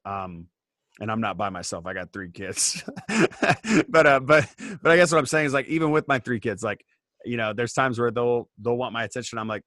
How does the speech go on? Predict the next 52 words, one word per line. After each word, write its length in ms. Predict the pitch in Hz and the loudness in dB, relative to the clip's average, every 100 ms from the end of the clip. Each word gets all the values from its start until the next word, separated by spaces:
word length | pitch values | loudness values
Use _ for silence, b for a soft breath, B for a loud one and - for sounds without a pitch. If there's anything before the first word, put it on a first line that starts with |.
| _ - | _ -8
"Hey, 120 | 113 | -8
this 100 | 110 | -6
is 80 | 95 | -8
my 180 | 110 104 | -6 -6
time. 300 | - 90 90 - - | -6 -8 -10 -18 -14
I'm, 160 | 101 98 | -12 -8
I'm 100 | 101 | -6
having 220 | 104 113 101 | -2 -2 -4
some 120 | 117 | -6
of 60 | 107 | -4
my 140 | 101 | -6
time 200 | 101 98 | -6 -8
right 100 | 98 | -8
now." 140 | 101 92 _ - | -8 -10 _ -4
So, 120 | 156 | 0
like, 100 | 147 | 0
I 40 | |
think, 260 | 127 180 135 - | 0 -4 -6 -4
I 80 | |
think 160 | 127 131 | -2 0
having 200 | 131 131 | 0 0
our 120 | 123 | 0
own 100 | 113 | -2
time 200 | 113 110 | -4 -8
is 80 | 98 | -6
good. 200 | 113 127 - b b | -4 -4 -4 b b
But 100 | 156 | 2
I 80 | 160 | 2
guess 140 | 175 170 | 2 0
what 60 | |
I'm 80 | 147 | -4
trying 220 | 156 131 | -2 -4
to 60 | 117 | -4
say 220 | - 123 | -4 -4
is, 140 | 117 | -4
like, 280 | 113 104 - _ _ _ _ _ | -6 -8 -10 _ _ _ _ _
um, 420 | 113 110 104 95 - _ - | -8 -6 -8 -10 -16 _ -10
even 380 | 165 220 151 95 | -8 -6 -6 -6
reimagining, 840 | 113 139 117 120 117 117 110 104 | -4 -4 -2 -2 -2 -4 -6 -4
like, 260 | 98 95 - _ _ _ _ _ | -4 -4 -8 _ _ _ _ _
for 180 | - 113 | -6 -2
those 240 | 120 113 | -2 -2
of 60 | 113 | -4
us 160 | 113 | -6
who 140 | - 110 | -4 -4
are 180 | 117 143 | -2 -2
in 60 | |
a 40 | 101 | -6
position 420 | 98 95 90 98 | -8 -12 -12 -12
to 60 | 92 | -12
say, 280 | - 92 | -10 -10
"Hey, 320 | 92 190 101 | -10 -10 -10